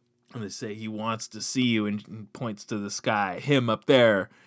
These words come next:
uh, implying she's talking about Nick Fury, who we saw up in outer space on a Skrull ship at the end of Spider-Man Far From Home. So I think that's where we're gonna see her story go next.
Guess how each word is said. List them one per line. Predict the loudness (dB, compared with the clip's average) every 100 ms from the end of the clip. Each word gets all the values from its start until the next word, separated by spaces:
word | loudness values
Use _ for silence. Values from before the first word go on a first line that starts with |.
| _ -6
uh, | -4 -4 -2
implying | 0 0 0 4 6 8 6 2
she's | -2 -4 -4
talking | -2 -4 -4 -4
about | -4
Nick | -2 -2 -4
Fury, | -4 0 2 2 -2
who | -6 -6 -6 -8 _ _ _ -10
we | -8
saw | -6 -4 -2 -2
up | -6 -10
in | -12
outer | -12
space | -12 -10 -10 -12 -16
on | -14 -12
a |
Skrull | -12 -10 -10
ship | -8 -10 -10 -12 -20 -18
at | -16 -14
the | -12 -12
end | -10
of | -12 -16 _ _ _
Spider-Man | -20 -10 -6 -6 -6 -8 -10 -10 -12 -14 -20 _ _ _
Far | -14 -12
From | -4 2
Home. | 2 2 -4 _ _ _ -20 -20 _ _ _
So | -12
I | -10
think | -10 -8
that's | -8 -8 -8
where | -8
we're | -8 -10
gonna | -10 -10
see | -12 -12
her | -10 -10
story | -8 -10 -12
go | -10
next. | -12 -12 -14 -18 -20